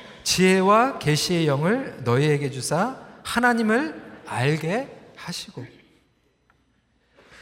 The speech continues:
지혜와 계시의 성령님께서 하나님을 알게 하신다라고 설명하고 있어요. 이 얘기는 뭐냐면, 하나님을 알기만 하면, 하나님의 은혜와 사랑을 조금만 맛보기 시작하면 더 간절히 원하게 된다라고 하는 거예요.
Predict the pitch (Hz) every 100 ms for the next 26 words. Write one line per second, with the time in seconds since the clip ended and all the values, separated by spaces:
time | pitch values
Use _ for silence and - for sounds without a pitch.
0 | - - - 247 294 302 294 - 214 220
1 | 277 269 269 262 277 277 269 269 269 254
2 | 262 240 - 330 339 339 320 311 294 311
3 | 175 240 262 277 262 254 240 226 226 254
4 | 262 247 226 202 - 175 170 - - -
5 | 202 247 302 247 247 254 254 - - 339
6 | 359 359 339 339 330 320 - 190 262 302
7 | 311 294 285 302 233 170 - - - -
8 | - 320 339 330 330 294 254 294 294 294
9 | 269 285 294 302 349 349 370 349 330 302
10 | 240 208 - 302 285 254 302 269 269 269
11 | 294 233 180 - - - - 285 359 359
12 | 240 277 294 285 233 220 233 220 208 196
13 | 190 175 170 160 151 139 143